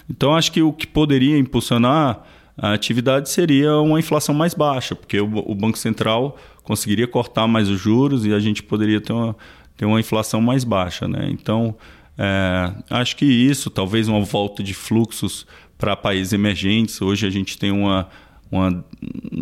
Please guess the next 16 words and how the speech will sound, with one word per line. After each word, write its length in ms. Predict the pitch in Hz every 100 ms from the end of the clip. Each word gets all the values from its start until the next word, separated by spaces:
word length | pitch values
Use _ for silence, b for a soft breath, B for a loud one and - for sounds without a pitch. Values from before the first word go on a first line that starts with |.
| -
uma 140 | 101
saída 520 | - 110 104 104 139
de 120 | 107 87
fluxos, 520 | - 104 113 - 90
né? 300 | 95 101 95 - - - -
Começando 400 | 98 95 - 110
por 160 | -
China, 340 | 92 - 110 104
mas 280 | 90 90 -
em 40 |
todos, 320 | - 107 113 - -
toda 200 | - 113
a 20 | 110
classe 340 | 98 101 -
de 80 | 95
emergentes, 540 | 95 87 98 101 -